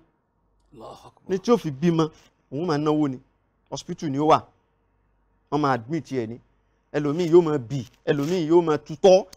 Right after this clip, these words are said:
Speaker 1: Ẹlòmíì
Speaker 2: ẹlòmíì
Speaker 1: fífọ́.
Speaker 2: ẹ orí fífọ́, kò ní lè sùn lóru. Ẹ̀mẹ́wàá ni yóò máa jí ọkọ, ìmí yóò máa ṣarán.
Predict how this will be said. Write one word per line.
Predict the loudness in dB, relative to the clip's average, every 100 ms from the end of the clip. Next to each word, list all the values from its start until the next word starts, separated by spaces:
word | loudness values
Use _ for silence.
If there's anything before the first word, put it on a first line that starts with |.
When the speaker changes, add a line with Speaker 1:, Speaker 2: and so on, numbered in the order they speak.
| -2
Speaker 1:
Ẹlòmíì | 2 2 2 0
Speaker 2:
ẹlòmíì | 2
Speaker 1:
fífọ́. | 6 6 4 -8 _
Speaker 2:
ẹ | 6
orí | 6
fífọ́, | 4 2 4 2 4
kò | 4
ní | 6
lè | 6
sùn | 4 4
lóru. | 6 6 2 -6 -2
Ẹ̀mẹ́wàá | 4 6
ni | 6
yóò | 4
máa | 4
jí | 4 4 4
ọkọ, | 4 0 -2 -10
ìmí | -2
yóò | 0
máa | 2 2
ṣarán. | 4 6 4